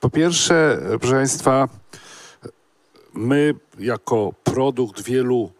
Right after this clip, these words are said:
fuzji i procesów integracyjnych w dalszym ciągu musimy intensywnie inwestować w naszą infrastrukturę I T, o czym mówiliśmy w sposób otwarty w trakcie prezentacji. Głęboka transformacja core systemu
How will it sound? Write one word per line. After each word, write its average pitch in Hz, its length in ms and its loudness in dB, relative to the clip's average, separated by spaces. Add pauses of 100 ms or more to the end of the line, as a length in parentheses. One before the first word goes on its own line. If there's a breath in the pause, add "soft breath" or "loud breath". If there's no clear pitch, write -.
(140)
fuzji 113 640 -4
i 104 80 -10
procesów 110 440 -6
integracyjnych 110 840 -4
w 107 60 -12
dalszym 120 400 -4
ciągu 120 560 -2 (400 loud breath)
musimy 127 400 -2
intensywnie 117 840 -2 (180)
inwestować 110 680 0
w 98 80 -12
naszą 107 320 -4
infrastrukturę 101 1000 -2
I 92 60 -6
T, - 140 -12 (480 loud breath)
o 120 120 -4
czym 123 220 -6
mówiliśmy 107 760 -4
w 90 60 -6
sposób - 460 -4
otwarty 110 640 -4 (720)
w - 40 -20
trakcie 117 320 -6
prezentacji. 110 720 -4
Głęboka 107 480 -4
transformacja 110 680 -6
core 110 220 -4
systemu 131 600 -2